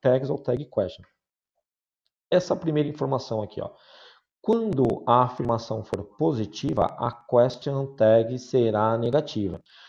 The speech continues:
Quando a afirmação for negativa, a question tag será positiva. Resumindo, galera, é isso daqui, ó. Se você tem a sua primeira frase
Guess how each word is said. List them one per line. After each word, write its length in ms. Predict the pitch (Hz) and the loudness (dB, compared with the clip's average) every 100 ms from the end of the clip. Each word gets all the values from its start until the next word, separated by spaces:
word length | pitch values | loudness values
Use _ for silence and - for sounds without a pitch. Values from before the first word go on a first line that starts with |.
| _ _ | _ _
Quando 480 | - 214 170 127 - | 0 2 2 0 2
a 160 | 117 113 | 2 2
afirmação 640 | 113 127 120 117 - 104 | 0 -4 -4 -4 -2 -2
for 240 | 104 - 101 | -2 -6 -4
negativa, 760 | 104 98 90 - 135 110 101 - | -4 -4 -4 -4 -4 0 0 0
a 120 | 117 | -2
question 680 | - - 113 117 - 135 135 | -2 4 4 4 -2 -8 -6
tag 460 | - 107 110 117 | 0 4 4 2
será 420 | 110 - 120 107 113 | -4 -2 0 0 -4
positiva. 800 | - 123 151 151 - 87 85 87 _ - - - | -4 -4 -4 -8 -12 -12 -12 -18 _ -20 -20 -2
Resumindo, 580 | 214 185 156 160 196 | 0 2 0 0 0
galera, 320 | 151 135 110 120 | 2 4 4 4
é 40 | |
isso 180 | 135 - | 0 -2
daqui, 320 | 165 165 110 | -4 -2 -2
ó. 160 | 90 76 _ _ _ _ _ _ | -2 -4 _ _ _ _ _ _
Se 140 | - | -6
você 260 | 175 208 202 | -4 -2 -2
tem 340 | - 160 113 - | 0 0 0 -4
a 40 | |
sua 300 | - - 143 | -6 0 -2
primeira 600 | 139 151 131 151 208 208 | 0 -4 -2 -2 0 0
frase 680 | 180 - 117 104 92 92 87 | -2 -2 2 2 0 -6 -12